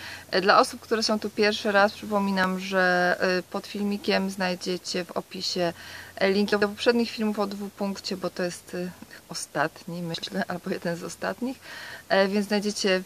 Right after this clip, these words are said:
w opisie pod filmem link do playlisty dwupunktowej i tam możecie zapoznać się z tematyką dwupunktu od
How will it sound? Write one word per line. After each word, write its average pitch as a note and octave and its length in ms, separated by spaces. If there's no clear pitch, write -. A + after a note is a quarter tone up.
w - 60
opisie - 320
pod - 160
filmem F#3+ 760
link F#3+ 240
do F#3+ 120
playlisty G#3 500
dwupunktowej F#3+ 720
i G3 40
tam F3+ 160
możecie F3 420
zapoznać G3 640
się F#3 300
z - 420
tematyką F#3+ 460
dwupunktu F3+ 800
od F3+ 160